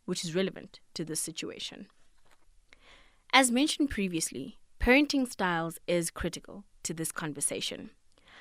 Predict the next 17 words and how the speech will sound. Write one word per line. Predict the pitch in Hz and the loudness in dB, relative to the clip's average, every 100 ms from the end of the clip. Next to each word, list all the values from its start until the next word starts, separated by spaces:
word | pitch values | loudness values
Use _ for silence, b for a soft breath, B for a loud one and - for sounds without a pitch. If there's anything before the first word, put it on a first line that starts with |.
| B - | B 0
According | 233 - 285 330 | 2 6 8 8
to | 311 | 6
the | 240 220 | 4 4
Very | 170 190 190 269 | 4 6 6 4
Well | 196 170 | 4 2
Family | 175 - 160 160 147 | 0 -2 -4 -4 -4
website, | 156 - - - - - - - _ - | -4 -4 -8 -10 -14 -20 -20 -20 _ 0
your | 180 254 | 6 6
parenting | 285 269 285 285 262 | 4 4 4 4 2
style | - 180 156 156 | 2 2 0 -2
can | 196 | -2
affect | 180 - 196 - - | -2 -2 -6 -6 0
everything | 208 190 160 - - 214 _ _ - | 4 4 2 -6 -16 -18 _ _ -20
from | - 196 180 | -2 2 4
your | 170 | 2
child's | - 180 165 | 0 0 2
self-esteem | - 160 - - 196 208 | -2 -4 -4 -6 -2 -2